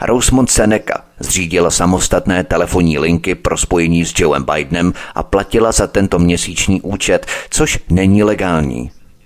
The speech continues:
A jak jsme viděli, Hunter Biden a Joe Biden své finanční prostředky promazávali a podle Huntera výrazně přispěl k finančnímu blahobytu svého otce.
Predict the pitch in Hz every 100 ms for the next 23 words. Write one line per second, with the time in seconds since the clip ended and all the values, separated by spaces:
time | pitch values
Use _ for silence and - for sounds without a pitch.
0 | _ - - - - 73 - - 69 78
1 | 76 82 87 78 80 80 73 73 76 76
2 | 78 - - 73 71 78 76 85 87 -
3 | - - 156 143 139 147 151 151 123 131
4 | 123 - 131 - 139 143 104 98 107 62
5 | 55 50 50 - - - - 82 76 69
6 | - 87 90 71 62 64 90 117 131 151
7 | 143 - 110 101 - 117 113 - - 95
8 | 101 - 104 101 85 90 87 95 90 -
9 | 90 78 78 78 - - -